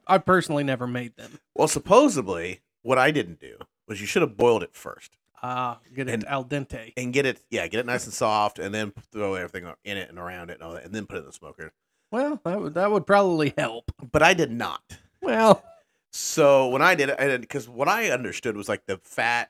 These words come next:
Speaker 2: from the bacon would make it soft.
Speaker 1: Right.
Speaker 2: And it did not.
Speaker 1: It did not.
Speaker 2: It did not. Well, the bacon shrank, shrank up.
Speaker 1: Okay.
Speaker 2: So you gotta have enough bacon to, for it to not shrink up entirely.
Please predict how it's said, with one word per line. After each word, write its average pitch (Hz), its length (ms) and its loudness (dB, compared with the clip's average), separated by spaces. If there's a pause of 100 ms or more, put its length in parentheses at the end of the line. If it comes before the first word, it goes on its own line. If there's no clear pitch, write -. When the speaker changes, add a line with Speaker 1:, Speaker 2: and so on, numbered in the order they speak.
(140)
Speaker 2:
from 107 140 -16
the 92 80 -8
bacon 95 720 -8 (220)
would 98 140 -16
make 92 240 -12
it - 100 -20
soft. - 520 -8
Speaker 1:
Right. 120 280 0 (380)
Speaker 2:
And 82 340 -10
it 80 260 -20 (220)
did 87 160 -14
not. 175 240 -6 (220)
Speaker 1:
It 139 160 -4
did 123 200 -4
not. 113 420 -14 (180)
Speaker 2:
It 127 100 -6
did 123 120 -6
not. 90 320 -8
Well, 151 100 4
the 175 60 2
bacon 233 280 2
shrank, 117 420 -4
shrank - 520 -8
up. 73 220 -16 (320)
Speaker 1:
Okay. 147 380 -4
Speaker 2:
So - 160 -6
you 120 160 -4
gotta 151 160 4
have 147 200 2
enough 123 280 -4
bacon 104 500 -6
to, 87 300 -14 (100)
for - 300 -10
it - 60 -16
to 101 100 -16
not 95 300 -8 (140)
shrink - 400 -10
up 98 160 -6
entirely. 95 600 -6